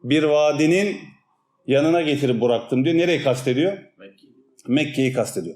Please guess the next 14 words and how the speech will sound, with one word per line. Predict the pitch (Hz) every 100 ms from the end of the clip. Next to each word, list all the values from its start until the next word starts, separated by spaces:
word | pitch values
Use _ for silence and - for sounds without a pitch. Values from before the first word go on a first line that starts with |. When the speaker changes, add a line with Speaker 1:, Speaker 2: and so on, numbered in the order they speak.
| -
Speaker 1:
Yani | 107 110
İbrahim | 113 123 127 131
Aleyhisselam | 127 127 135 135 131
da | 113
duasında | 120 117 113 120 123 170 - - - _ _
o | 131 131
beldenin | 123 117 120 143 170 - - _ _ _ -
ekin | 123 147 139 127
bitmez, | - 135 156 156 - - - _ _ -
ekin | 117 - 139
yetişmez | 131 131 131 143 156 139
bir | 123
arazi | 127 131 131 143 143 113
olduğundan | 117 107 117 120 160 190